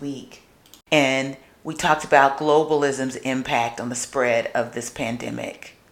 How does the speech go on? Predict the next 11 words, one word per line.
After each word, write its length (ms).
This 340
week, 420
I 80
have 220
another 420
friend. 520
You've 220
heard 340
him 220
here 220
before, 680